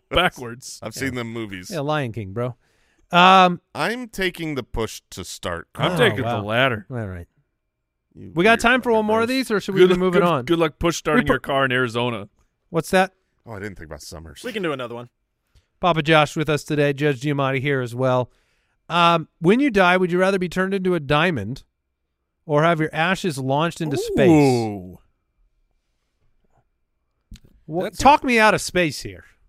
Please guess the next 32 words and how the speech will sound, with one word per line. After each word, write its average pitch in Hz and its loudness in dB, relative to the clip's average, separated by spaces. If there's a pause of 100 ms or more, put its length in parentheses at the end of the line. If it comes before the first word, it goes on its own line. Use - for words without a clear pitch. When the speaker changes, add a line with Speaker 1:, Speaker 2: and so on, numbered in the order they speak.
Speaker 2:
Well, 110 -2 (120)
would 90 -10
you 87 -10
like 87 -6
to 85 -18
be 95 -6
a 92 -4
girl's 98 -6
best 104 -4
friend? 156 -6 (440)
<laughs> - -10 (320)
Huh? 240 -2 (240)
Huh? 214 4 (580)
There's 175 4
a 127 0
whole 202 4
song 127 -2
about 76 -8
it. 73 -14 (140)
Speaker 3:
Yeah, 123 -8 (160)
<laughs> - -16
okay. 139 -6 (760)
Speaker 2:
Um, 120 0
Speaker 3:
Um, 123 0 (1200)
Speaker 2:
you're 110 -4
worth 127 0
more 117 0
as 98 -2
a 85 -14
diamond. 87 -6 (1000)
Speaker 3:
Well, 214 -6
y-, 190 -16